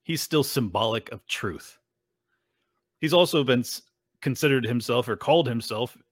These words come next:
essentially symbolic of science on multiple occasions. This man is a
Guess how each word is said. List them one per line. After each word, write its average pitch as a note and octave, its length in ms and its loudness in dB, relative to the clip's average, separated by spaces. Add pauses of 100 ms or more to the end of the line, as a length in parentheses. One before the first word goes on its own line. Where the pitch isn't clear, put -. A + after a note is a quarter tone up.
(200)
essentially C3 540 -2
symbolic A#2 580 0
of F#2+ 80 -10
science A#2 580 -4 (220)
on C3+ 120 0
multiple B2+ 380 2
occasions. - 540 -10 (540)
This D3 180 -2
man C3+ 200 2
is B2+ 140 -2
a A2+ 160 -4